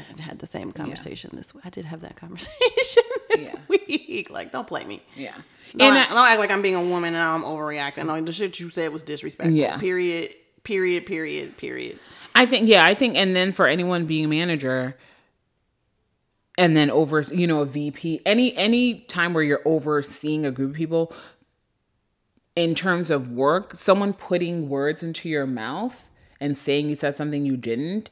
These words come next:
Speaker 2: is another conflict
Speaker 1: Yeah.
Speaker 2: I feel like you, you have to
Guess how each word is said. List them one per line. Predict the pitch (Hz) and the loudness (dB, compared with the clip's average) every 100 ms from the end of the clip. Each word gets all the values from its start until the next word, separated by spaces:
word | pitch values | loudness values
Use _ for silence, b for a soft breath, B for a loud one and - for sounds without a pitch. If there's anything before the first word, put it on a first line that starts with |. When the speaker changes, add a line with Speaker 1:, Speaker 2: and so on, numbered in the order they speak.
| b b b - | b b b 0
Speaker 2:
is | 160 143 139 | 4 4 4
another | 139 139 139 | 0 0 -2
conflict | 131 131 139 - | -2 -2 -2 0
Speaker 1:
Yeah. | 151 | 0
Speaker 2:
I | |
feel | 151 151 | 2 2
like | 139 135 | 2 -2
you, | 147 135 - | -4 -4 -6
you | 147 143 | -4 -4
have | 123 - 135 131 - | -4 -4 -2 -2 -6
to | - 123 104 90 | -6 -4 -2 -6